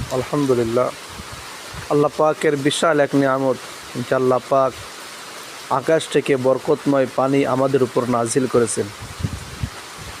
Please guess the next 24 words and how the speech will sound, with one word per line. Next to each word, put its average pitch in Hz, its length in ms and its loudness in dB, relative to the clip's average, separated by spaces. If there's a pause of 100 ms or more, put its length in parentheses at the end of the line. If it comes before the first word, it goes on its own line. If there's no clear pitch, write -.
(240)
আর 143 160 2
এই 147 100 4
বরকতময় 151 680 2
পানি 147 160 2 (160)
যখন 143 220 2 (160)
জমিনের 147 380 4
ভিতরে 139 260 4
আল্লাহ 135 200 2 (100)
পাক 139 200 4 (180)
নাজিল 131 360 2
করেন, 131 240 4 (840)
জমিন 143 280 6 (120)
থেকে 139 200 2 (120)
বিভিন্ন 147 280 4 (160)
উর্বর, 127 400 4 (580)
বিভিন্ন 143 280 2 (160)
উদ্ভিদ 131 420 2 (720)
আল্লাহ 139 320 6
পাক 139 260 4
এই 131 140 2
পানির 139 320 4
মাধ্যমে 127 420 2 (960)
সজীব 160 280 2 (120)
করেন, 139 200 4